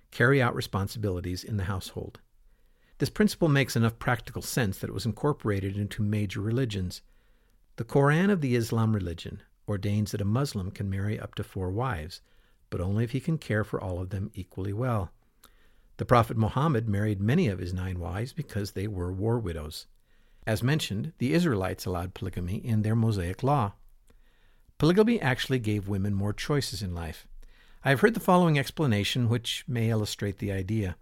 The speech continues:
Say there was a small remote village where lived one hundred single women and one hundred single men.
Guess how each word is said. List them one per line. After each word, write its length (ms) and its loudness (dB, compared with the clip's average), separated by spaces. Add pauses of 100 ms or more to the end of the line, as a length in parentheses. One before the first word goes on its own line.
(600)
Say 240 2
there 140 2
was 100 0
a 60 0
small 440 2
remote 380 2
village 520 -8 (100)
where 200 2
lived 260 4
one 180 0
hundred 320 0
single 300 0
women 360 0
and 220 -4
one 140 -2
hundred 300 -6
single 320 -4
men. 340 0